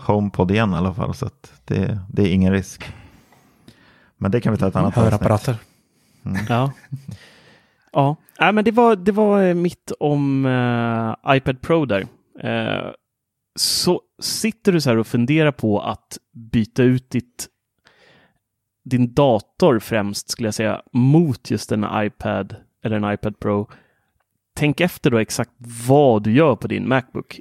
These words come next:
Speaker 3: innan, eller på din dator. Eh, behöver inte vara en Macbook. Och så här, kan jag göra allting? Kolla upp det innan.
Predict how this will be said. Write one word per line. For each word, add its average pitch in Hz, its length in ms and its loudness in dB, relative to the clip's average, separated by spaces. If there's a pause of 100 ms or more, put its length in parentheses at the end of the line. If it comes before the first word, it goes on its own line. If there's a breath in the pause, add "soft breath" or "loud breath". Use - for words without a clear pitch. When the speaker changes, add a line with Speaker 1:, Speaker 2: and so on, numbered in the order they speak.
(100)
Speaker 3:
innan, 117 340 0 (300)
eller 120 120 2
på 110 80 -2
din 107 180 -2
dator. 110 420 2 (560 loud breath)
Eh, 110 320 -4
behöver 104 300 -2
inte 98 140 -4
vara 101 80 -2
en 101 40 0
Macbook. - 480 -6 (640)
Och 147 180 2
så 123 80 0
här, 110 180 2 (880)
kan 165 300 0
jag 143 100 2
göra 107 240 2
allting? 101 400 -10 (560)
Kolla 139 200 2
upp - 220 -4
det 123 80 -2
innan. 101 480 -4